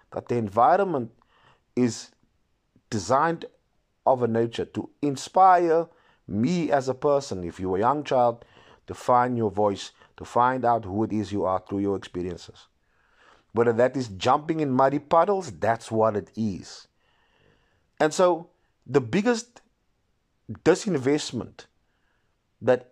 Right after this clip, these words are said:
any adult or parent can make in their children's lives is to rob them of that opportunity, to rob them of that opportunity to dream, to have great experiences, because that is where intelligence is birth.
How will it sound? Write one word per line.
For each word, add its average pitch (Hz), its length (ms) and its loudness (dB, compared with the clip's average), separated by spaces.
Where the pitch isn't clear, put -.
any 220 360 4
adult 160 400 4
or 139 80 0
parent 139 440 0
can 113 180 -2
make 107 220 -2
in 110 140 -4
their 107 100 0
children's 101 440 -4
lives - 380 -10
is - 100 -8
to 110 100 -2
rob 135 320 2
them 131 180 2
of 104 120 0
that 104 140 0
opportunity, 98 720 -8
to 107 80 0
rob 127 260 2
them 151 140 0
of 127 120 0
that 123 120 4
opportunity 117 600 -4
to 107 140 -16
dream, 127 460 -4
to 110 80 -6
have 104 380 -2
great 120 240 -2
experiences, 143 840 -2
because 127 260 -2
that 131 240 2
is 147 220 -4
where 123 260 2
intelligence 110 840 -6
is 98 140 -4
birth. 78 460 -8